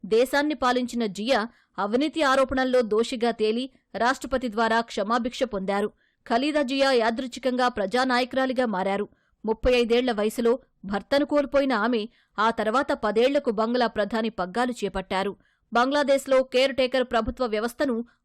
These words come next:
ఆమె ప్రవేశపెట్టారు. అవినీతి కేసులో రెండు వేల పద్దెనిమిది నుంచి రెండు వేల ఇరవై వరకు జైల్లో గడిపారు.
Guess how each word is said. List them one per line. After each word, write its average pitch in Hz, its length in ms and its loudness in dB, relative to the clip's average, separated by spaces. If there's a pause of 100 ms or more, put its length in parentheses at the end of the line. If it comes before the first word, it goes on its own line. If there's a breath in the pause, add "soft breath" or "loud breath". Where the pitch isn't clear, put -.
ఆమె 226 280 2
ప్రవేశపెట్టారు. 202 840 -4 (320 soft breath)
అవినీతి 240 380 -2
కేసులో 269 380 2
రెండు 240 220 0
వేల 254 120 2
పద్దెనిమిది 247 540 -2
నుంచి 247 340 -2 (280 soft breath)
రెండు 247 220 0
వేల 254 160 4
ఇరవై 233 280 2
వరకు 240 340 -2
జైల్లో 226 520 -2
గడిపారు. 190 400 -4